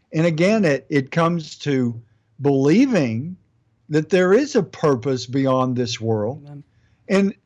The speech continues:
Speaker 1: e-, it's, it's interesting as I think about it, Terry, even, even if we simply believed in this world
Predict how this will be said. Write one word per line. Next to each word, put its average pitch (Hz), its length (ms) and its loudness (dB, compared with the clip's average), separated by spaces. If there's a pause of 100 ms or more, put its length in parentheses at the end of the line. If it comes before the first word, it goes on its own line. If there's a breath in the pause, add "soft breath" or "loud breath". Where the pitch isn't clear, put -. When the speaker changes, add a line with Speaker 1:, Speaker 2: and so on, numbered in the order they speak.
(340)
Speaker 1:
e-, 247 380 2
it's, 170 440 0
it's 156 240 0
interesting 185 760 0
as 135 180 0
I 131 220 4
think 151 300 -2
about 143 300 2
it, 117 140 -6
Terry, 135 420 0
even, 175 640 0 (1120 soft breath)
even 294 320 4
if 165 180 0
we 160 160 4
simply 220 540 0
believed 156 640 0 (340)
in 151 280 0
this 294 340 0
world 127 460 -2